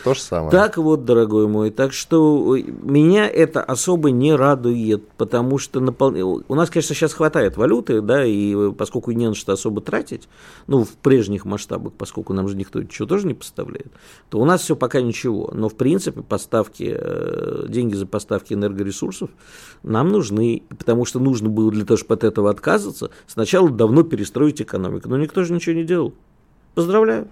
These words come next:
Speaker 1: Но в целом это общий тренд. Э,
Speaker 2: Ничего
Speaker 1: для
Speaker 2: не делать? Да.
Speaker 1: Нет, в целом это общий тренд для последнего десятилетия. Эра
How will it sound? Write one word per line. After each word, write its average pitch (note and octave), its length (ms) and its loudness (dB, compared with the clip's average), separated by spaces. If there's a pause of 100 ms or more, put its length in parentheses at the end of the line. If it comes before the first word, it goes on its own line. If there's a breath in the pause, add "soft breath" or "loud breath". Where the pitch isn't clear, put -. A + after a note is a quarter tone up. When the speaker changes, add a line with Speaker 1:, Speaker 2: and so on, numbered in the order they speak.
(360 soft breath)
Speaker 1:
Но B2 100 0
в B2 40 -2
целом G3+ 260 4
это F3+ 140 0
общий - 260 0
тренд. G3 480 0 (360)
Э, E2 340 -8
Speaker 2:
Ничего C#3+ 300 6
Speaker 1:
для D#3+ 100 10
Speaker 2:
не - 60 8
делать? E3+ 340 6
Да. A#2 300 0
Speaker 1:
Нет, F#2 720 -8
в - 40 -20
целом A2 360 -2
это F#2+ 160 -4
общий F2 400 -4
тренд C#3+ 340 0 (140)
для D#2+ 480 -6
последнего G2+ 420 -4
десятилетия. E2+ 720 -8 (220)
Эра G#2+ 340 2